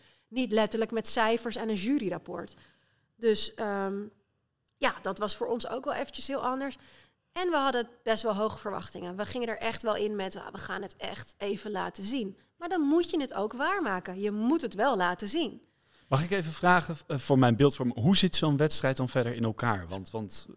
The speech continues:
Speaker 2: eh, neem je het op tegen andere illusionisten op zo'n moment? Of is
Speaker 1: Nee.
Speaker 2: het, gaat op scoren? Of, of, of, eh,
Speaker 1: Nee,
Speaker 2: is het, ja.
Speaker 1: alles wordt gewoon op één hoop gegooid. Ehm, en dan winnen gewoon. Dus het is één grote circusshow.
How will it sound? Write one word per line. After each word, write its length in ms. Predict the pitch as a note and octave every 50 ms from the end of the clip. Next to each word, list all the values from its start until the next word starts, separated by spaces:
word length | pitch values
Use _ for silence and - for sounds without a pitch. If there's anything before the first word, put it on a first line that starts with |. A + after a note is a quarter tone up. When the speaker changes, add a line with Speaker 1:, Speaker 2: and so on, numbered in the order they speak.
| _ _ _
Speaker 2:
eh, 100 | - - - - -
neem 220 | A2 A2+ A2+ A2+ G#2+
je 60 | G2+
het 100 | F#2 -
op 120 | A2+ F#2
tegen 480 | - A2 G2+ F#2+ F#2+ G2 F#2 F#2 - - _
andere 340 | - A#2 C3 C#3 D3 D#3 - - _ _ _
illusionisten 600 | - C#3+ C#3+ D3 D3+ - - C#3+ C#3+ C3+ - C3+
op 80 | C3 -
zo'n 100 | C#3 C3
moment? 260 | B2+ C3 C#3+ D3+ -
Of 80 | -
is 60 | B3+ C#4
Speaker 1:
Nee. 160 | C4 A#3 F#3+
Speaker 2:
het, 100 | C3+ -
gaat 180 | B2+ B2 -
op 120 | A3+ - -
scoren? 520 | - - - C#3+ D#3 F3 F3 D#3+ D#3+ B2
Of, 140 | G#2+ G#2+ A2
of, 160 | B2+ A#2 -
of, 120 | A#2+ A2+ B2+
eh, 80 | B2 - - - - - - - - - B3 B3+
Speaker 1:
Nee, 120 | B3 A3
Speaker 2:
is 80 | F#3 -
het, 180 | A#2+ - - -
ja. 120 | C3+ C#3 C3+
Speaker 1:
alles 320 | C#4+ D#4 F4+ F#4+ F4 -
wordt 180 | D#4 D4+ D4 -
gewoon 280 | - C#4+ C4 B3+ B3
op 120 | B3+ B3 -
één 200 | - A#3+ A#3+ A3+
hoop 260 | A3+ A#3 A#3 A#3+ A#3+
gegooid. 720 | - D#4 C#4+ - D#4+ D#4+ F4 F#4+ G#4 G4+ - - - - - _ _ _
Ehm, 720 | - A3+ A#3 A#3 A3+ A3 A3 A3 A3 A3 A3 A3+ A3 A3 A#3 A#3 - _ _ _ _ _ _ _ _ _ _ _ _ _
en 160 | - A#3 A#3 A#3
dan 200 | A#3 A3 A3 G#3
winnen 300 | A#3+ C4 C4 B3+ A3+ G#3+
gewoon. 360 | - - G#3 G#3+ G#3+ G#3 G#3
Dus 120 | G#3 G#3 -
het 120 | A#3+ A3+
is 180 | A3+ A3 - -
één 300 | - C#4+ D4 D4 C#4 -
grote 440 | - - C4+ B3+ B3 B3 B3+ B3+
circusshow. 1000 | - - - C4 C4+ D4 C#4+ - C#4+ - - - D4+ C#4+ D4 D4+ E4 F#4 G#4+ -